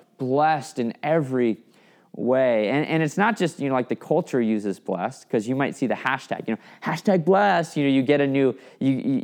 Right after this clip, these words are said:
you get a, a, a, a Starbucks Frappuccino, hashtag blessed. You, you get a good parking spot at the grocery store, hashtag blessed, right? Prayer hand emoji, maybe throw up a prayer hand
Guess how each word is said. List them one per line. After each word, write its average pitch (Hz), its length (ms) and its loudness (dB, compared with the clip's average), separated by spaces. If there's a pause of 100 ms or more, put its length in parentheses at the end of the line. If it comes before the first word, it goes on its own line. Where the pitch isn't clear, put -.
you 135 80 2
get 135 180 4
a, - 40 4
a, 104 680 0
a, - 20 0
a 104 40 -2
Starbucks 139 680 2
Frappuccino, 131 580 0
hashtag 170 360 0
blessed. 202 560 0 (380)
You, 139 100 2
you 147 180 4
get 156 100 4
a 151 60 4
good 143 140 2
parking 147 360 0
spot 135 460 0
at 117 280 0
the 131 40 -2
grocery 127 320 0
store, 113 180 -2
hashtag 143 400 -2
blessed, 190 300 0
right? - 380 -2
Prayer 170 200 6
hand 160 220 4
emoji, 147 420 4
maybe 143 200 2
throw 147 180 2
up 143 80 0
a 131 80 0
prayer 131 220 -2
hand 131 260 -4